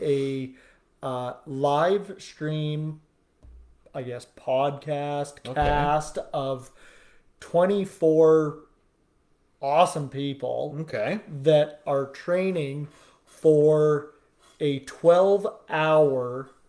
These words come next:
Speaker 1: run. Go as far as you can in twelve hours, and let's raise some funds.
Speaker 2: And your target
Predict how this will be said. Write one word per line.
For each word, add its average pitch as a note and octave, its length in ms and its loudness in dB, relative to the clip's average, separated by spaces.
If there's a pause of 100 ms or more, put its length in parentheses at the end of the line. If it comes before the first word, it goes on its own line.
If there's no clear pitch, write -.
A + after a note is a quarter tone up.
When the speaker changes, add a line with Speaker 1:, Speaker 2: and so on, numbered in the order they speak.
(840)
Speaker 1:
run. C3 440 -4 (1300)
Go E3 520 6
as C#3 360 -4 (300)
far G#3 320 6
as F#3+ 220 4
you G3 160 -6
can D3 640 -6 (500)
in C#3+ 240 -6
twelve E3 540 2
hours, C#3 760 -2 (640)
and C#3 540 -4 (300)
let's C#3 320 -4
raise B2+ 280 -4
some B2 180 -14
funds. - 420 -20 (480)
Speaker 2:
And C#3 180 -2
your E3 180 2
target F3+ 760 2